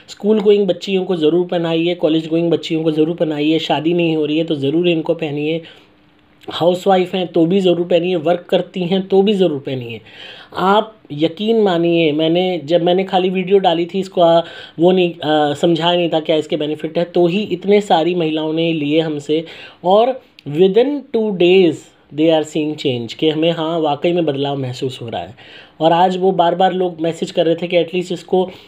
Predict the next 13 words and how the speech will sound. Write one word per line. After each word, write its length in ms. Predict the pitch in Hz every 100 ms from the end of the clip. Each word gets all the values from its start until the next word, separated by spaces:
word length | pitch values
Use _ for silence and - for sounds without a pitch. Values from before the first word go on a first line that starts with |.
| - 160
आप 100 | 156
समझाओ 500 | 180 175 175 196 190
क्या 140 | 180
इसके 200 | 160 180
बेनिफिट 400 | 156 151 156 156
है, 80 | 160
क्यों 220 | 170 156
आपने 280 | 147 151 156
ये 160 | 151
नई 240 | 147 143 151
चीज़ 260 | 151 143
निकाली 400 | 143 135 127 143
है। 180 | 151 185